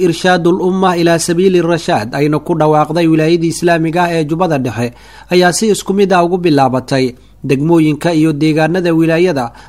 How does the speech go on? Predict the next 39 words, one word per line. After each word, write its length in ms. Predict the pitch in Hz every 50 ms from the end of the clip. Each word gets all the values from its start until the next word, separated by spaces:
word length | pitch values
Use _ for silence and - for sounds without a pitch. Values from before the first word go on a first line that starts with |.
| - -
taasoo 420 | - 135 143 151 156 - - 160 156
ay 60 | 156 156
ka 140 | - 202 196
faa'iidaysan 580 | - 180 170 170 160 156 160 156 - 196 190 180
doonaan 360 | 160 170 170 180 175 160 160
guud 240 | 151 156 160 156 151
ahaanba 320 | 160 175 180 175 165 165
bulshada 460 | 151 147 160 156 - - 185 170 165 160
ku 120 | - 170 165
nool 240 | 160 160 156 156 175 - 170
gobolka. 400 | 165 160 151 151 143 - 160 156 - - - - -
Xamladan 680 | - - - - 127 127 135 147 160 151 156 156 156 147
dacwiga 480 | 160 139 151 170 165 156 143 165 175
ah 160 | 170 151 156 156
ayaa 180 | 160 160 160
waxaa 300 | 170 185 175 - 160 160
daha 240 | 156 151 180 180 170
furay 260 | 165 - 165 170 175 165
Sheekh 200 | - 165 156 143
Cali 240 | 143 151 156 160 156
Darwiish, 460 | 147 160 156 160 180 180 165 160 -
waaliga 460 | 156 160 156 156 165 175 180 170 175 170
wilaayada 400 | 165 160 160 156 170 175 165 165
Islaamiga 520 | 156 - 185 180 175 165 160 165 160 180
ah 80 | 170 170
ee 80 | 160 156
Jubbada 320 | 151 170 170 185 170 156 135
Dhexe, 400 | 131 135 120 117 127 123 123 120 - - - - - -
isagoona 560 | 156 156 - - 202 185 190 185 175 170 160
ka 100 | 165 190
warramay 440 | 190 175 170 156 165 160 170 185 185
muddada 360 | 175 170 170 160 185 185 180 165
ay 60 | 165 156
socon 320 | - 175 151 165 185 180
doonto, 420 | 156 147 135 123 123 131 131 127 - - - - -
waxyaabaha 540 | 170 180 - 165 165 165 170 170 190 180 175 165
lagu 220 | 165 160 170 170
qaadan 400 | 170 - 165 165 160 185 180 165
doono 240 | 160 135 135 135